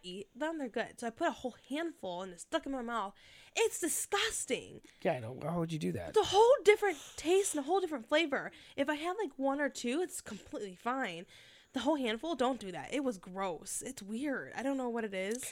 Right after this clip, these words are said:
Speaker 1: Have you done that or no?
Speaker 2: Uh, I can't remember if I enjoy it that way or if I don't
Speaker 1: It's
Speaker 2: enjoy it that way. I
Speaker 1: terrible.
Speaker 2: can't remember.
Speaker 1: It's terrible. It's not the same.
Speaker 2: My
Speaker 1: It's
Speaker 2: goodness.
Speaker 1: completely different, and I don't know why, why it's different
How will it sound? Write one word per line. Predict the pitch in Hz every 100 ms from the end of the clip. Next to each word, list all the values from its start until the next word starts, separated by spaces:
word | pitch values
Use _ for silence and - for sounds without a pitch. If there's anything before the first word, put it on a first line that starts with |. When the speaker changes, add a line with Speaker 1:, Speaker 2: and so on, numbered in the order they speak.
| - - -
Speaker 1:
Have | 294
you | 294
done | 240 254
that | 392 494 -
or | 269
no? | 233
Speaker 2:
Uh, | 196 196 190 185 185 185 180 180 175 - -
I | 180
can't | - 214 202
remember | 190 196
if | 196
I | 165
enjoy | 151 147 131 143
it | 180
that | 208 202
way | 214 220
or | 196
if | 151
I |
don't | 135 139
Speaker 1:
It's | 151
Speaker 2:
enjoy | 143 135
it |
that | 359
way. | -
I |
Speaker 1:
terrible. | - 180
Speaker 2:
can't | 147
remember. | 143 143 139 139 -
Speaker 1:
It's | 294 285
terrible. | - 339 381 302 254 190
It's | 240 -
not | 330 381
the | 415
same. | 320 320 285 175 180 _ _ _ 170
Speaker 2:
My | 285
Speaker 1:
It's | -
Speaker 2:
goodness. | 294 277 -
Speaker 1:
completely | 330 311 277
different, | 277 277 269
and | 233
I | 240
don't | 269
know | 240 247
why, | 208 214 214 240 247 - -
why | 208 202
it's | 214 185
different | - 208 247 254